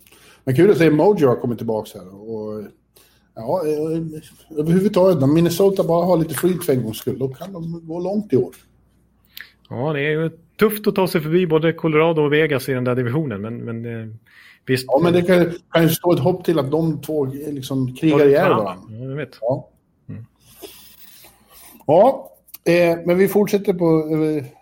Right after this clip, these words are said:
Speaker 1: det vi, det där var utanför körschemat. Eh, men
Speaker 2: Ja.
Speaker 1: vi har ju också, apropå, eh, mindre lyckade, eh, mindre lyckosamma trender just nu, så måste vi nämna Columbus Blue Jackets också, och framförallt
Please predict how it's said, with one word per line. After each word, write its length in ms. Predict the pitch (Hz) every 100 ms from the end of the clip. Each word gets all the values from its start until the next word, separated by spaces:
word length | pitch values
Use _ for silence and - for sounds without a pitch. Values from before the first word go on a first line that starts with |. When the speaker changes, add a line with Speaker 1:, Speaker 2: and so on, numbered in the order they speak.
| _ _ _
Speaker 1:
det 120 | 151
vi, 240 | 143 143
det 140 | 143 143
där 120 | 165
var 200 | 170 160
utanför 360 | 151 160 143 135
körschemat. 680 | 135 135 147 156 123 98 - -
Eh, 60 | 131 127 123 120 117 -
men 80 | 123
Speaker 2:
Ja. 60 | 135
Speaker 1:
vi 120 | 147
har 240 | 139 170
ju 80 | 160
också, 320 | 143 147 - 151 -
apropå, 480 | 139 147 135 175 165
eh, 140 | 147 143 - _ _ _ _ _ -
mindre 640 | 160 185 175 151 151 147
lyckade, 720 | 139 156 160 - 165 139 127
eh, 340 | 120 135 123 120 _ _ _ _ _ _
mindre 380 | 160 175 151 139
lyckosamma 720 | 139 147 - 127 143 120 117 107 _ _ -
trender 300 | 156 156 180
just 280 | 139 113 -
nu, 100 | 120
så 120 | 113
måste 260 | 123 123 131
vi 180 | 127 120
nämna 400 | 123 120 123 113
Columbus 600 | - 123 120 117 - -
Blue 220 | 151 190
Jackets 460 | 135 107 - 101 -
också, 220 | 107 -
och 140 | 107 104
framförallt 540 | 123 117 139 156 131